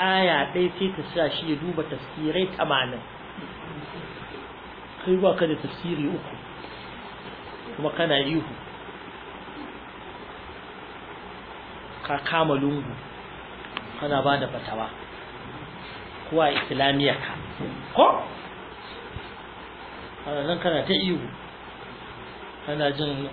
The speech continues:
hum rijalun wa nahnu rijalun. Wasu har ijtihadi suke a cikin kwai,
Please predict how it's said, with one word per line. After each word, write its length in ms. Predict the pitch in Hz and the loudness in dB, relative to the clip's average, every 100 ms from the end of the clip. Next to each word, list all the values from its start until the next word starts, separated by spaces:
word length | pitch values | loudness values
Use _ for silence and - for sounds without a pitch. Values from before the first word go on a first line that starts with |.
| - | 4
hum 160 | 180 | 6
rijalun 560 | 151 135 131 151 147 135 | 6 4 6 8 8 4
wa 100 | 127 | 2
nahnu 360 | 143 151 165 139 | 4 6 6 4
rijalun. 460 | 127 127 127 117 107 165 - - - - - - - - - | 2 2 2 2 -2 -4 -6 -10 -12 -12 -12 -12 -12 -12 -4
Wasu 160 | 190 190 | -2 0
har 120 | 208 254 | 4 6
ijtihadi 720 | 302 208 - 160 170 160 143 | 6 4 4 8 8 6 2
suke 160 | - | 2
a 120 | 139 127 | 2 2
cikin 280 | - 147 | 2 -2
kwai, 200 | 143 120 | 0 -2